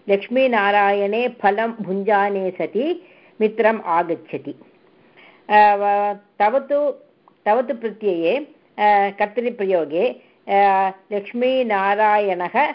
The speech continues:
फले, अ, फले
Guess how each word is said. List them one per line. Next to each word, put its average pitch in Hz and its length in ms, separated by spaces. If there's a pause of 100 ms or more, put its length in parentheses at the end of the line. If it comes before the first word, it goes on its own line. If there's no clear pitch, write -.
(640)
फले, 240 420
अ, 185 460 (120)
फले 240 480